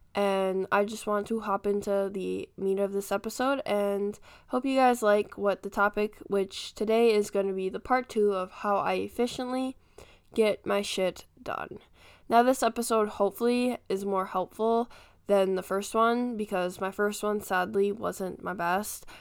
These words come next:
and I didn't like it personally, but I did have some good points in it, so I wasn't gonna delete it. But anyways, a lot of these are probably going to be repeat of last time, and then a couple new ones, but I will have a blog post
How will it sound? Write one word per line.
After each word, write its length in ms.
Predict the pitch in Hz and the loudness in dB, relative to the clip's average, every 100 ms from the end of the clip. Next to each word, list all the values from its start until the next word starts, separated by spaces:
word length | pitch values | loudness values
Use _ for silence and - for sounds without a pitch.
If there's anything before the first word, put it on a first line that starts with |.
| - - - | -20 -20 -4
and 440 | 202 190 185 185 - | 0 0 0 -2 2
I 140 | 214 | 4
didn't 180 | 247 240 | 4 2
like 160 | 220 | 0
it 120 | 208 - | -2 -4
personally, 500 | 185 190 220 220 226 | -4 -4 -2 0 0
but 260 | 208 190 | 0 0
I 80 | 190 | 0
did 180 | 196 202 | 0 0
have 200 | 202 202 | 0 -2
some 200 | 196 196 | -4 -4
good 200 | 185 190 | -4 -6
points 360 | - 190 196 | -4 -4 -2
in 120 | 214 220 | -2 -2
it, 180 | 208 | -2
so 460 | - 196 185 180 196 - - - - | -4 -2 0 0 -4 -14 -20 -20 -2
I 100 | 196 | 0
wasn't 320 | 196 196 185 | 2 0 -2
gonna 240 | 180 - 196 | -4 -6 -10
delete 400 | - 76 71 - | -6 -6 -6 -10
it. 240 | - - - - | -14 -18 -10 2
But 480 | 202 190 - - - - - _ _ - _ _ _ - | 4 4 0 -16 -18 -20 -20 _ _ -20 _ _ _ 0
anyways, 520 | 277 262 226 226 226 | 2 6 8 8 6
a 120 | 240 | 4
lot 220 | 208 214 226 | 6 6 6
of 100 | 220 | 2
these 240 | 214 220 | 0 0
are 120 | 185 | 0
probably 380 | - - 226 226 | -2 0 2 4
going 380 | 233 226 226 226 | 4 4 2 0
to 100 | - | -4
be 160 | 196 185 | -6 -2
repeat 560 | 180 202 233 240 - - | -2 -2 -2 -2 -2 -4
of 260 | 208 208 | -4 -2
last 300 | 190 196 208 | 2 2 2
time, 400 | 254 247 262 247 - | -2 0 0 -4 -6
and 200 | 190 190 | -4 -2
then 140 | 190 190 | -2 -2
a 140 | 190 | -4
couple 340 | - 196 190 | -6 -6 -6
new 180 | 196 220 | 0 2
ones, 420 | 233 233 240 - 220 | 4 2 0 -6 -4
but 260 | 190 180 | 0 0
I 120 | 190 196 | 0 0
will 140 | 196 | 0
have 180 | 202 190 | -2 -2
a 140 | 185 | -4
blog 380 | 202 220 240 247 | -2 4 4 2
post 440 | 214 208 208 - | 0 0 0 -8